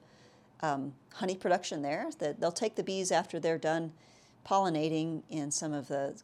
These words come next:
California areas, go up to the Dakotas for the summertime.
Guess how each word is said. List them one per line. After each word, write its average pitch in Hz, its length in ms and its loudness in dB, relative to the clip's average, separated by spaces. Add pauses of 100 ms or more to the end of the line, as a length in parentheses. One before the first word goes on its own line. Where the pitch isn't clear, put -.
California 180 580 0
areas, 143 360 -2
go 196 140 4
up 185 80 -2
to - 80 -10
the 165 80 0
Dakotas 151 600 0 (400)
for 160 260 -2
the - 60 -8
summertime. 175 640 0